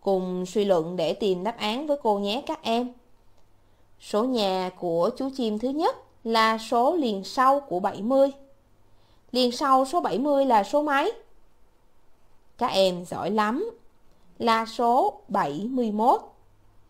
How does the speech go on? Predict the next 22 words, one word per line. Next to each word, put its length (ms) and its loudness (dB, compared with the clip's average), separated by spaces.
Bảy 240 4
mươi 160 0
mốt 300 4
ở 220 2
bên 260 0
nào 280 -2
của 140 -4
số 220 0
bảy 180 -4
mươi? 340 0
À, 520 -2
là 400 2
bên 260 -2
phải. 560 -2
Các 160 -2
em 320 0
nhìn 320 -2
lên 280 2
tia 140 -2
số 320 0
bên 200 -2
phải, 480 -6